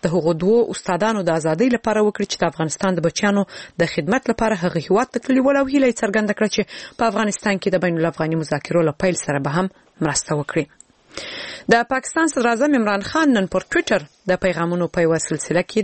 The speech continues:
د افغانستان د امریکایي پوهنتون د دوو استادانو د خوشي کېدو پر خبر باندې خوشحالي څرګنده کړې ده. عمران خان لیکلي دي چې د دوه حکومت په دغه بهیر کې مرسته کړې ده.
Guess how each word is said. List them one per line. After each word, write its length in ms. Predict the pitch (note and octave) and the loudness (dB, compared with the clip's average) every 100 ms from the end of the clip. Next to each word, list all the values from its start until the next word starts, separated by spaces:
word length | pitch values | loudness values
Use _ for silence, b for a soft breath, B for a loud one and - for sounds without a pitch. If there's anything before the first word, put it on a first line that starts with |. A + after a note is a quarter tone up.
| G3 | 2
د 20 | |
افغانستان 800 | F#3 D3+ D#3+ E3 D#3 - F3 E3+ | 2 0 -2 -4 -4 -2 0 0
د 140 | D#3 | 0
امریکایي 360 | E3 D3 - F3+ | -2 -2 -2 -2
پوهنتون 460 | - E3+ D3 F3+ | -2 -6 -2 -2
د 140 | E3 D3+ | 0 0
دوو 120 | E3+ | 0
استادانو 460 | E3 F#3+ D#3+ F3 E3+ | 0 -2 0 0 0
د 80 | D#3+ | -2
خوشي 240 | - - | -4 -2
کېدو 200 | E3+ F#3 | 0 0
پر 120 | G#3+ - | -2 -4
خبر 300 | - E3+ F#3+ | -4 -2 -2
باندې 280 | F3 F3 F3 B B B | 0 0 -4 B B B
خوشحالي 420 | - A#3 A3+ A#3+ C#4+ | -2 -2 2 2 2
څرګنده 400 | C#4+ B3 C4+ C4+ | 0 2 2 2
کړې 220 | D4+ C#4+ | 2 2
ده. 100 | D#4 | 2
عمران 380 | D4+ A#3+ G3 F#3 | 2 2 0 -2
خان 220 | A3 G#3 | -2 -2
لیکلي 300 | F#3+ - D4 | -2 0 0
دي 60 | - | 0
چې 140 | - | 0
د 160 | G#3 F3+ | 0 2
دوه 100 | F3 | 0
حکومت 400 | F3 - G#3 - | -2 -2 -2 0
په 80 | - | -2
دغه 220 | E3 D#3+ | -2 -2
بهیر 300 | D3+ D3 F#3+ | -2 0 -2
کې 140 | G#3 B3+ | -2 0
مرسته 400 | A3 D#3 - D#3+ | 0 0 -4 -8
کړې 240 | - D3+ | -4 -2
ده. 120 | D#3 | -2